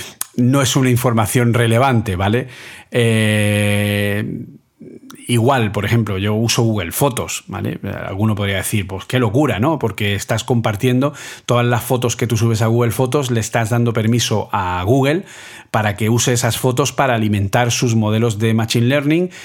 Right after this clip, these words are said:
y poder así reconocer mejor contenidos, personas, etcétera", ¿vale? Bueno, pero el ser, pero el hecho de poder tener todas mis fotos en Google Fotos y saber que si en un momento determinado algo me pasa,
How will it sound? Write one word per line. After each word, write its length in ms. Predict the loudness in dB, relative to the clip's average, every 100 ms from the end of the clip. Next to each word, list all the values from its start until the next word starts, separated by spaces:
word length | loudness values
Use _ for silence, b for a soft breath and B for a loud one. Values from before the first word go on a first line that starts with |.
| B B
y 140 | 0
poder 260 | 2 2 0
así 240 | 0 0
reconocer 640 | 0 0 0 0 0 0
mejor 580 | 0 0 0 2 0 0
contenidos, 1000 | -2 -2 0 2 2 2 2 2 0 -2
personas, 1000 | -4 -4 0 2 2 2 2 2 0 0
etcétera", 480 | 0 0 -2 -4 -8 B B B B
¿vale? 300 | -6 -6 -10 B B B B B B B B B B
Bueno, 320 | 0 2 2
pero 160 | 2 2
el 60 | 2
ser, 280 | 0 -2 0
pero 320 | 0 0 -2
el 120 | -2 0
hecho 220 | 0 0
de 80 | 2
poder 300 | 2 0 0
tener 300 | 0 0 0
todas 300 | 0 2 2
mis 200 | 0 0
fotos 320 | -2 0 0
en 120 | 0
Google 280 | 2 2 0
Fotos 500 | 0 0 0 -2 -2
y 60 |
saber 420 | -2 0 2 2 0
que 100 | -2
si 160 | -2
en 60 | 0
un 60 | 2
momento 300 | 2 2 0
determinado 540 | 0 0 2 2 2
algo 200 | 2 0
me 140 | 0
pasa, 360 | 2 0 -2 -8